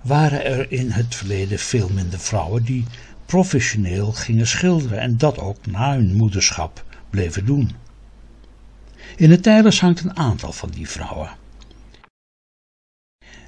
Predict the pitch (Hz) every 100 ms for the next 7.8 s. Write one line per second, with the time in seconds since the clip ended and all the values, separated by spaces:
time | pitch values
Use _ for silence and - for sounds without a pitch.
0 | - 127 139 - 202 190 156 151 - -
1 | - - 127 120 113 98 113 110 - 107
2 | 95 92 90 - 175 160 - - - -
3 | - - - - - - - 151 175 175
4 | - 107 135 - - 107 107 120 120 131
5 | - - 120 - - 98 90 - 131 120
6 | 147 127 80 - - 104 95 117 117 175
7 | - 113 101 87 - - 90 76